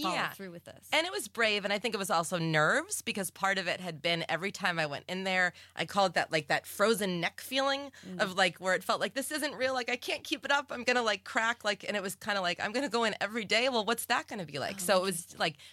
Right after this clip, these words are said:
Speaker 2: part brave and part terrified, and then I
Speaker 1: Mm.
Speaker 2: thought, "Is this just what life is? Like, do people <laughs> just go do something they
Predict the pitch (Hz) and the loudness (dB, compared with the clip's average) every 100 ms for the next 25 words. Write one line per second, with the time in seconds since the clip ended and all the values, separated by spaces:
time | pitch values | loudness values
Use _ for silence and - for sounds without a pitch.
0 | - 294 285 - 202 180 165 165 - 170 | -4 0 0 2 2 2 2 -2 -2 -2
1 | - - 208 208 - 123 104 160 175 175 | -2 -4 -4 -4 -6 -6 -4 -2 0 0
2 | 175 151 160 165 190 202 - 170 165 - | 0 -2 -4 -4 -4 -6 -6 -6 -6 -8
3 | - _ 175 165 160 180 262 214 - 175 | -20 _ 2 2 2 0 2 2 0 -4
4 | 196 196 196 349 - 320 262 226 233 247 | -2 0 2 2 4 4 6 6 6 6
5 | 240 254 247 214 | 6 4 6 4